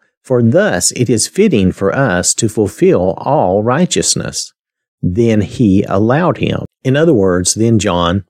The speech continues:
went ahead and baptized him. When he, Jesus,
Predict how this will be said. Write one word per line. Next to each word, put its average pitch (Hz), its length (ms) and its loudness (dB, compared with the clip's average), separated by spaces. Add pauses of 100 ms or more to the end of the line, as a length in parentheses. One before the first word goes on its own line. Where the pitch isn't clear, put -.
went 90 200 0
ahead 76 260 -6
and 78 160 -4
baptized 104 680 -2
him. 85 200 -10 (880)
When 151 340 2
he, 120 640 2 (260)
Jesus, 101 560 0